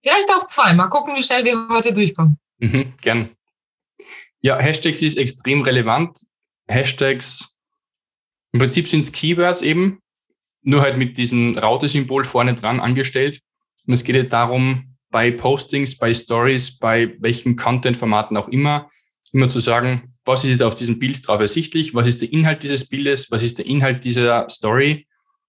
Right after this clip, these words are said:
Speaker 2: Und diese Hashtags oder eben auch Keywords sind relevant für den Algorithmus,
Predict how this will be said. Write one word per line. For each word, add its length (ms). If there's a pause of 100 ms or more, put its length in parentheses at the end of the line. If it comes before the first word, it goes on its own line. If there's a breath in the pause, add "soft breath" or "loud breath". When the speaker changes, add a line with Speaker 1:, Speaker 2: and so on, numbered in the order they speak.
(120)
Speaker 2:
Und 160
diese 240
Hashtags 640
oder 160
eben 80
auch 160
Keywords 380
sind 120
relevant 580
für 180
den 220
Algorithmus, 800